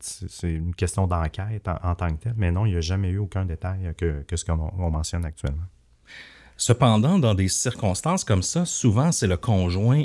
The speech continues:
Speaker 2: ou l'ex-conjoint qui est souvent, euh, pointé du doigt là, comme premier suspect.
Speaker 1: Ouais.
Speaker 2: Ainsi,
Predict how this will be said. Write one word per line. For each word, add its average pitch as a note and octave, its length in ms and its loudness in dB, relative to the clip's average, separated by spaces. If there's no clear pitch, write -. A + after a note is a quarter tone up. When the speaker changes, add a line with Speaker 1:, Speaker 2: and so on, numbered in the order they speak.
Speaker 2:
ou F#2+ 180 2
l'ex-conjoint G2 960 0
qui F#2+ 180 -2
est F2+ 40 -2
souvent, G#2 640 2
euh, E2+ 180 2
pointé F#2 400 0
du E2+ 140 -2
doigt G2 240 0
là, F#2+ 80 -2
comme E2+ 260 -4
premier G#2+ 400 2
suspect. E2+ 480 -2
Speaker 1:
Ouais. D2+ 140 -2
Speaker 2:
Ainsi, F3 540 6